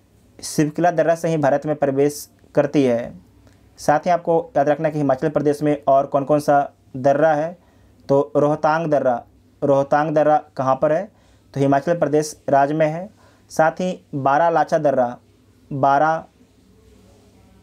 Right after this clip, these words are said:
बारा यहाँ पर लिख देते हैं, बारालाचा दर्रा, ये कहाँ पर है? ये भी आपके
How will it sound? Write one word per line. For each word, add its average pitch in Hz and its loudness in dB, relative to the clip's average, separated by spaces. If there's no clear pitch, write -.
बारा 143 2
यहाँ 123 -6
पर 135 -4
लिख 123 0
देते 127 -4
हैं, 165 -10
बारालाचा 143 0
दर्रा, 131 0
ये 160 2
कहाँ 160 0
पर 170 -2
है? 170 -2
ये 151 2
भी 165 0
आपके 156 -2